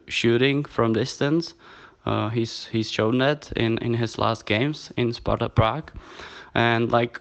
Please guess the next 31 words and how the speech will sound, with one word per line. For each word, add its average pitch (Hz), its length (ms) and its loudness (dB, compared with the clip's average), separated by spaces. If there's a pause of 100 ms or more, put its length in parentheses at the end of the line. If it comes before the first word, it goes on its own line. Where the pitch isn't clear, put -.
(140)
overall, 123 460 6
he's, 123 420 -4
he's 117 220 -2
kind 120 220 2
of 123 120 0
experienced, 156 800 2
though 120 300 6
he's 113 420 -2
not 113 260 2
in 123 140 4
his 120 180 -2
prime 117 360 2
yet. 123 260 0
So 110 420 0 (380)
I 113 80 4
think 113 240 2
he 113 140 -4
can, 110 460 0
he 107 120 -4
can 110 220 2
really 107 420 0
develop 101 500 0
well 107 360 2 (240)
'cause, 107 560 -2 (100)
uh, 104 240 -2
'cause 110 240 -6
of 107 120 2
his 110 300 -4
mindset 110 580 2 (500)
and 107 340 0
mentality, 107 800 -2